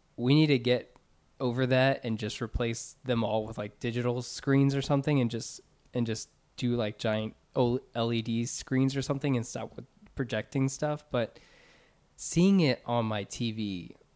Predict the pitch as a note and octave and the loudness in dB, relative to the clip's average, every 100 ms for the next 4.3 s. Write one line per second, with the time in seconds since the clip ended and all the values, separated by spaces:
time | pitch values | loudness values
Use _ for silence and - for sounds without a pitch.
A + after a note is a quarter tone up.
0 | _ - G2+ - A2+ A2+ A2+ G#2+ C3+ B2+ | _ -18 -16 -12 -8 -6 -6 -4 0 0
1 | A#2 A2+ _ - D3 B2 B2+ B2+ C3 A2 | -2 -8 _ -12 -8 -2 0 0 0 -2
2 | - G#2 G2+ G#2 G#2+ - A#2 A#2 C3+ E3 | -4 -6 -6 -6 -8 -6 -2 0 0 0
3 | B2+ A#2 A#2+ B2 A2 G#2 G2+ - B2+ C3+ | 0 -2 -4 -4 -4 -6 -8 -6 -2 0
4 | C#3 C#3+ | 2 0